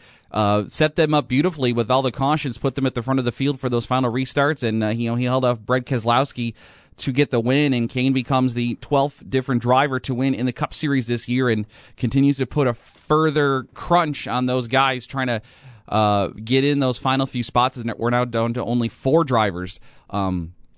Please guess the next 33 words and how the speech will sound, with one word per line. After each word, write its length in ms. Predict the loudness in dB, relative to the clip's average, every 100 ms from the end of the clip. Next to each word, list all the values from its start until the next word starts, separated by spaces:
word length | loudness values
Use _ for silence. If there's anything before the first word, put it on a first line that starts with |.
| -20 -20 -20 -8 -2
that 160 | 0
can 140 | 2 2
make 160 | 0
the 100 | -2
playoffs 460 | 0 2 4 2 -2 -2
on, 260 | 0 0 -2 -12 _
on 220 | 0 0
points 460 | 0 0 2 0 -2
here 200 | -2 0
with, 460 | 0 -2 -4 -18 -12 -4
you 100 | -2
know, 60 |
about 320 | 2 2 0
six, 260 | -6 -8 -2
seven 300 | 0 0 2
races 360 | 0 -2 -6 -8
to 80 | 0
go 180 | 0
in 60 | 2
the 80 | 0
regular 360 | 0 -2 -4
season. 540 | -4 -6 -4 0 0 -2 -10 -20 -20 -16 -8
And, 240 | -4 -2
uh, 80 | 0
Matt 220 | 0 0
Kenseth 340 | 0 2 0
continues 520 | -2 -2 0 0 -2 -2
to, 200 | -2 -2
to 160 | -4
just 180 | -4 -2
kinda 220 | 0 0
pad 400 | 0 0 2 2
himself. 640 | 0 -2 0 0 0 -2